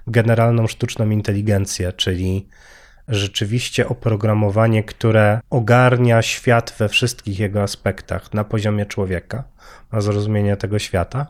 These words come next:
no to gdyby rzeczywiście powstał program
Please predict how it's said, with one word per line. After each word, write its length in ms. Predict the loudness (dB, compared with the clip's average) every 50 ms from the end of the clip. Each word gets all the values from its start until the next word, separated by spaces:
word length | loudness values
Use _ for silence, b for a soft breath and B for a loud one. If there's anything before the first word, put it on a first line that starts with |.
| -10 b b b b b b b b b b b b b b b
no 100 | -4 -2
to 500 | 0 2 4 6 6 6 4 4 0 -2 -4
gdyby 400 | -2 0 0 2 4 4 4 6
rzeczywiście 760 | 4 2 0 -2 -2 0 -2 -2 -2 0 2 2 2 2 0 -2
powstał 360 | -2 -2 -2 0 -2 -4 -4
program 460 | -2 0 0 0 2 2 2 2 0